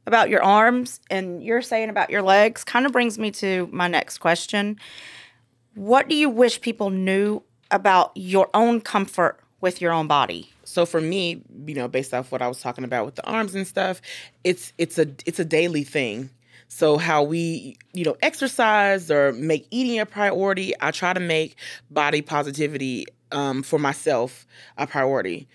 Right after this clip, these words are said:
Speaker 2: because there are days where I, when I feel like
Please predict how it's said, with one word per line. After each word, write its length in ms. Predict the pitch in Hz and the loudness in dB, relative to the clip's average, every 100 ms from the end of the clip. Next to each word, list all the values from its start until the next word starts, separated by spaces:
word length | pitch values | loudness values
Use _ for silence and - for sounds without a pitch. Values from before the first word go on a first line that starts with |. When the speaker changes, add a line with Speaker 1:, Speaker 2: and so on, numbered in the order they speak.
| _ | _
Speaker 2:
because 340 | - 175 151 147 | -4 0 0 4
there 180 | 156 151 | 4 4
are 60 | |
days 280 | 151 151 143 | 4 2 2
where 140 | 147 147 | 0 0
I, 120 | 135 | 0
when 200 | 151 143 | -2 0
I 120 | 139 | -2
feel 360 | - 160 151 147 | 0 2 4 4
like 380 | 139 139 - | 2 2 0